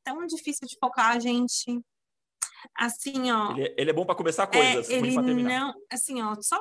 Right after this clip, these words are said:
Speaker 1: pega Lost, né? Vamos pegar Lost, vamos pegar Felicity, sei lá, vamos pegar uma coisa super simples que ele fez. Gente, ele começa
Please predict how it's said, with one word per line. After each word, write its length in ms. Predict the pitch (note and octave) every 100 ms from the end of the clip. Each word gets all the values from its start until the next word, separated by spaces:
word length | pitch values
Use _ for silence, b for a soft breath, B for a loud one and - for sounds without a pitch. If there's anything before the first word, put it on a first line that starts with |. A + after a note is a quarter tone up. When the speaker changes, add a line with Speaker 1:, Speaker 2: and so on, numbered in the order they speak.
| -
Speaker 1:
pega 260 | D5+ D5+
Lost, 480 | B3+ A#3 C#4+ - -
né? 260 | G3+ F#3+ F#3 F#3+
Vamos 160 | A3
pegar 260 | G4 G4+ -
Lost, 340 | G3 B3+ C#4
vamos 160 | A3+ D#4+
pegar 120 | D#4
Felicity, 540 | C#5+ G4+ D4+ B4+ - - -
sei 100 | E4
lá, 120 | G4
vamos 180 | A#3+ C4
pegar 180 | C4+ D#4+
uma 140 | D#4+
coisa 240 | D#4 D4+
super 320 | C#4+ E4+ G#4+ E4+
simples 460 | D#4 D#4+ A#3+ A3
que 80 | A#3+
ele 100 | A3
fez. 260 | B3 G#3+ F#3+ - - B B B B _ -
Gente, 720 | G#3+ A#3+ D4+ C#4+ C4+ - G#3 A3+
ele 220 | B3 C4+
começa 800 | C4 C4+ B3+ A#3+ B3 C4 D#4+